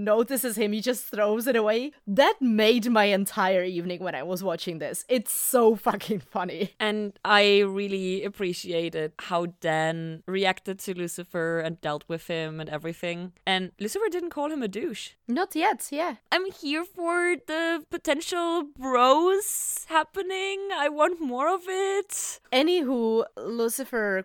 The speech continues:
Speaker 1: creates a plan in his head and heads over to Chloe's apartment to suggest the plan.
Speaker 2: And it's a great plan.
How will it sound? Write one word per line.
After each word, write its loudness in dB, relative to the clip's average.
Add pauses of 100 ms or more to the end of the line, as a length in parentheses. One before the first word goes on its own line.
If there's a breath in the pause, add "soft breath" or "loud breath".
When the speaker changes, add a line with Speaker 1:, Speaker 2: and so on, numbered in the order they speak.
(100)
Speaker 1:
creates -6
a -12
plan -4
in -10
his -10
head -8
and 2
heads -4
over -2 (160)
to -2
Chloe's -2
apartment -4
to -6
suggest 2
the -2
plan. 0 (160)
Speaker 2:
And 4
it's 2
a 6
great 6
plan. 8